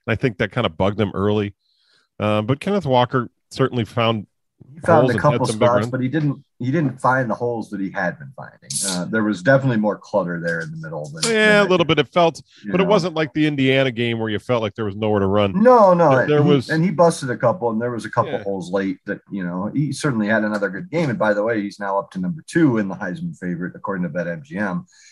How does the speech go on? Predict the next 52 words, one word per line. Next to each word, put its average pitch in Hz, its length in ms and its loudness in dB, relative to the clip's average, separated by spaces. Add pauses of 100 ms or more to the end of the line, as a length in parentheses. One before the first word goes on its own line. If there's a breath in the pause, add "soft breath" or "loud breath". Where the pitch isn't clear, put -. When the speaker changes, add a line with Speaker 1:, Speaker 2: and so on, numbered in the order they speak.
(140 soft breath)
Speaker 2:
which 95 200 -6
he 104 60 -4
was 90 140 -4
number 90 180 -6
three 110 320 -2
last 104 300 0
week 95 140 -8
and 92 80 -8
number 87 180 -6
four 101 180 -10
the 87 80 -8
week 82 140 -12
before 87 260 -12
that. 90 300 -2
So 87 160 -12
Speaker 1:
Yeah. - 60 -10
Speaker 2:
clearly 120 260 -2
he's 98 260 -4 (680 soft breath)
continuing 131 420 0
to 104 80 0
build 107 240 0
his 92 160 -4
stock, 101 420 0
but, 92 300 -4
uh, 98 180 -2
no, 262 160 6
there's 196 240 -2
work 170 220 -4
to 170 80 -4
do 156 160 -2
on 151 80 4
the 143 80 -4
roster. 196 400 -2
I 117 60 -2
think 151 120 -4
everyone 110 320 -4
knew 135 180 0
that. 92 180 2
I 98 40 -2
mean, 104 200 -8
they 107 80 -4
got 151 120 2
a 156 40 2
lot 131 180 6
of 92 60 -4
Speaker 1:
Yeah. 80 40 -10
Speaker 2:
transfers, 98 360 -14
they 104 80 -4
got 120 100 4
a 113 80 6
lot - 80 6
of - 80 -10